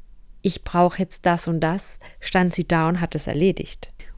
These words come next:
Und damit meine ich sowas wie, sie hat so ein bisschen meine Gedanken auch gelesen. Wenn ich gesagt habe, „Oh, hier in der Wohnung erinnert mich alles und überall hängen die Fotos“,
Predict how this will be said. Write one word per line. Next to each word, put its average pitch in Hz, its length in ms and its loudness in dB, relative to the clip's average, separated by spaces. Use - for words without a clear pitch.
Und 165 120 2
damit 170 240 6
meine 170 240 4
ich 170 120 0
sowas 170 360 0
wie, 175 120 2
sie 175 120 -2
hat 165 140 -2
so 185 80 4
ein 175 60 6
bisschen 180 240 2
meine 175 240 4
Gedanken 185 400 0
auch 165 180 0
gelesen. 156 400 -2
Wenn 165 120 2
ich 170 120 -4
gesagt 180 320 -4
habe, 170 140 -8
„Oh, - 160 0
hier 190 180 2
in 185 80 2
der 185 140 4
Wohnung 196 200 4
erinnert 202 400 2
mich - 220 -2
alles 196 340 2
und 190 140 0
überall 185 320 2
hängen 190 180 2
die 190 120 0
Fotos“, 185 440 0